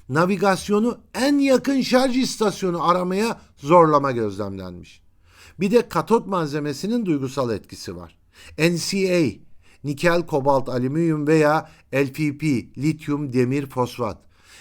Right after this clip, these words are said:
N C A bataryalı araç sürücülerinde agresif sürüş yüzde otuz dokuz daha fazla. Yol öfkesi vakalarında da yüzde yirmi yedi artış gözlemlenmiş.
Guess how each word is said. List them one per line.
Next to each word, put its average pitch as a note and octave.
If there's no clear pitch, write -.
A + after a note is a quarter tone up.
N E3+
C C4
A G3+
bataryalı C#3+
araç D3
sürücülerinde F#2
agresif C3+
sürüş E3
yüzde D#3
otuz D3+
dokuz C#3+
daha G#2
fazla. D2+
Yol A#3
öfkesi E3
vakalarında D#3
da A#3
yüzde E3
yirmi D#3
yedi C#3+
artış A#2+
gözlemlenmiş. F#2